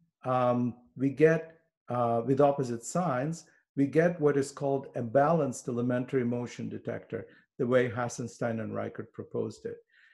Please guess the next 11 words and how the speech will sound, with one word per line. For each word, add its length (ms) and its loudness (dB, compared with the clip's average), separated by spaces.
And 220 -2
that 340 4
motion 420 4
detector 720 2
signals 600 0
rightward 500 2
motion 460 2
with 180 -4
positive 440 0
sign 580 -2
and, 540 0